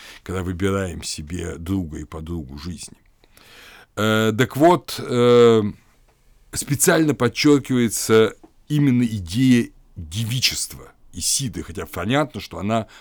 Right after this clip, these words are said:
мать Гора и супруга Осириса. Она супруга в том смысле, что она основа, на которой он находится, она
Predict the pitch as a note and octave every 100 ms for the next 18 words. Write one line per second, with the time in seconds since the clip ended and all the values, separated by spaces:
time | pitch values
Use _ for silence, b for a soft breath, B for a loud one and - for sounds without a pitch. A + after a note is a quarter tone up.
0 | B G#2+ A#2+ B2 A#2+ G2+ - G2 F#2 C#3+
1 | D3 A#2+ G2 G#2 G#2+ _ - - F#2 G#2
2 | G#2 F2 E2 - - E2+ C2 - - _
3 | _ _ _ _ _ _ _ _ _ _
4 | B B B B A#2 C#3+ B2+ D3 G#2+ F3+
5 | C3+ A#2+ A#2+ C#3+ D#3 B2+ A2+ A#2+ A#2 C3
6 | C#3+ - _ - B2 - - D#3+ D3 F#2+
7 | F#2+ - F#2+ A#2 G#2+ G#2+ G#2+ F#2 E3+ B2
8 | F#2 - F#2+ A2 G2+